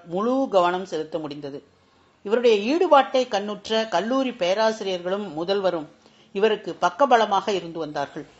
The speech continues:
இவரது கடின உழைப்பிற்கும் விடாமுயற்சிக்கும் மகுடம் சூட்டும் விதமாக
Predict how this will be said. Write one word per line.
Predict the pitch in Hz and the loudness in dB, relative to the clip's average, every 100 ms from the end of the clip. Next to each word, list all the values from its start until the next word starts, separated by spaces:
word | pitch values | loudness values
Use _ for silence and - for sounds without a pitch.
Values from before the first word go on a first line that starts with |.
| - | 2
இவரது | 220 247 208 | 6 6 4
கடின | - 208 226 320 339 | 4 4 4 4 4
உழைப்பிற்கும் | 277 214 208 208 196 - 269 254 - | 4 2 0 -6 -6 -4 -4 -4 -6
விடாமுயற்சிக்கும் | 160 190 240 277 330 330 226 220 - 214 - 185 147 - - _ | 0 6 8 8 6 2 2 0 -2 -10 -6 -8 -8 -16 -20 _
மகுடம் | 170 208 285 302 285 | 2 4 8 6 4
சூட்டும் | 247 226 208 | -2 -4 -4
விதமாக | 180 170 180 170 254 302 | 0 0 0 -2 0 -2